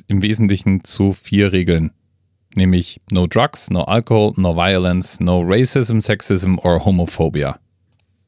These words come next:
Ich find, damit kann man doch mal ganz entspannt sein. Der Club war dann auch relativ schnell etabliert und ein Geheimtipp,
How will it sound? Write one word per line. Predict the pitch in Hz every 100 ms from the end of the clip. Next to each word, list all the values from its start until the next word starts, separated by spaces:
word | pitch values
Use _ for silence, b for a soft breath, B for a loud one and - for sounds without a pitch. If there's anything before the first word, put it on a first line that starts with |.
| _
Ich | -
find, | - -
damit | 80 87
kann | - 98
man |
doch | 90 90
mal | 90
ganz | 82 -
entspannt | 85 - 78 76
sein. | - 76 85 - _ _ _ _ _ _
Der | 113
Club | - 190
war | - 135
dann | 127
auch | - 123 - - _
relativ | 107 143 180 - 131
schnell | - 123 139
etabliert | 123 117 110 143 - - -
und | 139 160 160 156 - -
ein | 113 120 123
Geheimtipp, | 113 - 123 123 - -